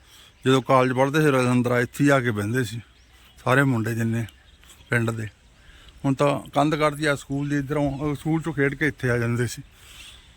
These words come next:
ਆਹ ਉਦੋਂ ਗੁਰਵਿੰਦਰ ਦੇ ਕਾਰਜਕਾਲ 'ਚ ਇਹ ਬਾਰਡਰ ਡੱਗੀ ਬਣੀ ਆ, ਸਾਰਾ ਬਾਰਡਰ ਵਾਸਤੇ ਇੱਧਰਲਾ ਨਵਾਂ ਆਹ ਸਾਰੇ ਉਦੋਂ ਬਣੇ ਆ। ਤੇ ਬੰਦੇ ਦਾ ਕੰਮ ਕਰਨ ਦਾ ਜਨੂੰਨ ਹੋਣਾ ਚਾਹੀਦਾ,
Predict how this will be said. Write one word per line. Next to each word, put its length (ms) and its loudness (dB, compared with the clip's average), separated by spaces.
ਆਹ 180 4
ਉਦੋਂ 460 0
ਗੁਰਵਿੰਦਰ 460 0
ਦੇ 140 -2
ਕਾਰਜਕਾਲ 480 -2
'ਚ 120 -8
ਇਹ 160 0
ਬਾਰਡਰ 560 -2
ਡੱਗੀ 280 4
ਬਣੀ 260 0
ਆ, 160 -4
ਸਾਰਾ 240 0
ਬਾਰਡਰ 260 -4
ਵਾਸਤੇ 280 -2
ਇੱਧਰਲਾ 320 -2
ਨਵਾਂ 300 -4
ਆਹ 160 -8
ਸਾਰੇ 180 4
ਉਦੋਂ 280 0
ਬਣੇ 260 -4
ਆ। 120 -8
ਤੇ 340 0
ਬੰਦੇ 240 4
ਦਾ 100 6
ਕੰਮ 340 2
ਕਰਨ 200 2
ਦਾ 100 4
ਜਨੂੰਨ 280 6
ਹੋਣਾ 300 2
ਚਾਹੀਦਾ, 400 0